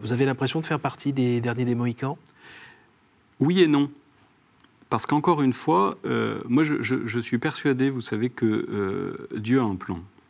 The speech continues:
Speaker 2: Alors, est-ce que, euh, que-, quel est ce plan de l'Église ? Est-ce
Speaker 1: Mm.
Speaker 2: qu'on va d'abord passer par une étape, euh, vraiment de, d'appauvrissement complet ou, ou presque total ? Je n'en sais rien.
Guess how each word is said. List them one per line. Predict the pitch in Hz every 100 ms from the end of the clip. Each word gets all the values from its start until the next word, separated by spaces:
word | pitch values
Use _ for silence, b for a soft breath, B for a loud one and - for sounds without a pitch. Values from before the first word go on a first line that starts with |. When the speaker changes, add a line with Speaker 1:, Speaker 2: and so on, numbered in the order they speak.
| _ _ _ _ _ B B B B
Speaker 2:
Alors, | 117 113 107 - _ _ _ _ _
est-ce | 123 -
que, | - 165
euh, | 156 117 107 104 104
que-, | -
quel | 131 160
est | 165
ce | - 120
plan | - 127
de | 123
l'Église ? | 107 104 104 120 160 131 110
Est-ce | 127
Speaker 1:
Mm. |
Speaker 2:
qu'on | 123 113
va | 110
d'abord | 110 135 143 135
passer | 123 113 131
par | 120 107
une | 104 107
étape, | 107 120 113 - B B B B B
euh, | 113 98 104
vraiment | 101 113 120 123
de, | 113 104 101 101 - -
d'appauvrissement | 110 110 110 131 117 110 113 - 117 113
complet | 107 113 101 110 135 180
ou, | 107 98 -
ou | - 110 117
presque | - 107 - 107
total ? | 101 107 160 190 156 B B B
Je | 113
n'en | 123
sais | 123 156
rien. | 175 185